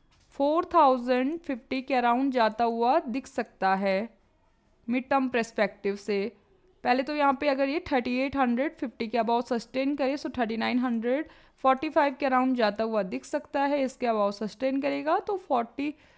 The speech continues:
हंड्रेड फिफ्टी के अराउंड जाता हुआ दिख सकता है। So वेट कीजिए इस स्टॉक में। पहला सपोर्ट तो वैसे थर्टी सिक्स हंड्रेड एट के अराउंड है and second सपोर्ट यहाँ पे थर्टी फ़ाइव हंड्रेड,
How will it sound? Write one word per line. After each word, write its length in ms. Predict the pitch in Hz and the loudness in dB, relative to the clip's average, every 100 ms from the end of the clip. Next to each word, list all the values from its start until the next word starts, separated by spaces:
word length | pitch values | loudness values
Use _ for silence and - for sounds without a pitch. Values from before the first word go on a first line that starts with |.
| _ _ | _ _
हंड्रेड 460 | 240 226 226 311 392 - | -4 -2 0 -2 -2 -4
फिफ्टी 280 | 262 285 262 | -6 -4 0
के 80 | |
अराउंड 320 | 226 220 302 269 | 2 2 0 2
जाता 280 | 220 214 | 2 2
हुआ 260 | 214 226 339 | 2 4 4
दिख 260 | 262 254 247 | 2 -4 -4
सकता 460 | 226 - - 196 | -6 -6 -2 0
है। 160 | 196 226 | 2 0
So 160 | 240 285 | -4 -4
वेट 260 | 294 349 359 | -2 -4 -4
कीजिए 320 | 311 285 294 | -6 -4 -6
इस 140 | - | -6
स्टॉक 420 | 285 - 262 254 | -8 -2 -2 0
में। 160 | 269 285 | -2 -4
पहला 300 | - 262 294 | 0 2 0
सपोर्ट 440 | 302 302 294 277 - | -2 -4 -2 -4 -4
तो 60 | |
वैसे 240 | 277 269 311 277 | -4 -4 -4 -4
थर्टी 200 | 233 240 | -2 -4
सिक्स 240 | 277 - | -6 -4
हंड्रेड 400 | 254 233 269 339 - - _ _ | -2 -2 -2 -4 -8 -20 _ _
एट 220 | 233 262 262 | 0 0 0
के 140 | 302 | 0
अराउंड 380 | 277 269 285 285 | 2 2 0 0
है 380 | 302 311 - 247 | 0 0 0 -2
and 120 | 254 | 0
second 360 | 277 254 302 359 | -2 -2 -4 -4
सपोर्ट 460 | - 269 254 254 254 | -4 -2 -2 -2 -2
यहाँ 180 | 233 214 | -4 -4
पे 140 | 269 285 | -6 -2
थर्टी 180 | 240 233 | -2 -2
फ़ाइव 360 | 254 240 254 | 0 0 0
हंड्रेड, 300 | 247 226 247 | -2 -2 -4